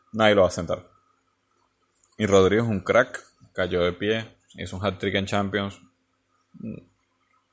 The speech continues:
Tipos que saben, ¿eh? Bale está en el ostracismo, pero es Bale. Si él decide agarrar un día y contra el City entrar en el cincuenta y correr ochenta metros y hacer un gol, lo va a hacer.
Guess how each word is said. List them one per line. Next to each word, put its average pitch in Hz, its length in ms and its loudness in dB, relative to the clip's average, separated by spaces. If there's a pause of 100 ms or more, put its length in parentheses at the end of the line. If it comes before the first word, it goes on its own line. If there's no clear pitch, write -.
(760)
Tipos 113 220 -2
que 98 100 -6
saben, 85 300 -4
¿eh? 110 140 -12 (880)
Bale 107 320 2
está 120 140 -4
en 135 80 -2
el - 20 0
ostracismo, 135 720 -4 (240)
pero 90 160 -4
es 95 100 -6
Bale. 90 380 0 (800)
Si - 160 -6
él 90 160 -2
decide 98 400 0
agarrar 90 300 2
un 92 120 -4
día 92 580 0
y 90 140 -12
contra 85 300 -8
el 87 100 -8
City 92 340 -6
entrar 85 300 -6
en 87 80 -6
el 95 80 -8
cincuenta 92 500 -4
y 87 40 -6
correr 90 300 -4
ochenta 95 280 -8
metros 95 200 -6
y 95 40 -8
hacer 90 140 -8
un 95 80 -8
gol, 107 160 -2
lo 101 80 0
va 92 60 0
a - 20 -8
hacer. 120 260 -4